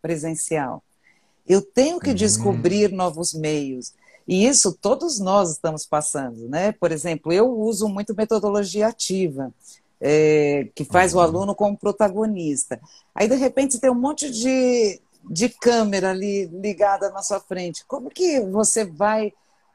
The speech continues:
Speaker 1: é, agir de jeito que eles interajam, que eles falem? Então, é, pra mim tem sido uma delícia, assim, você descobrir novos meios,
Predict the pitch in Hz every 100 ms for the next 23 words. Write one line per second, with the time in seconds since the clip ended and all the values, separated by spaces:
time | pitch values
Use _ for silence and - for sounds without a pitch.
0 | - 185 185 185 165 180 196 165 156 190
1 | 254 247 185 131 147 185 196 226 226 214
2 | 214 190 220 - 185 180 208 196 165 170
3 | 170 - 208 202 190 - - 202 214 202
4 | 175 - - _ _ _ 196 - 262 320
5 | 269 165 170 185 185 - - _ - 202
6 | 220 294 330 277 240 240 254 202 320 277
7 | 208 233 - 180 - 190 226 208 214 -
8 | 214 214 208 165 214 - 302 180 185 269
9 | 220 185 170 175 160 160 180 202 202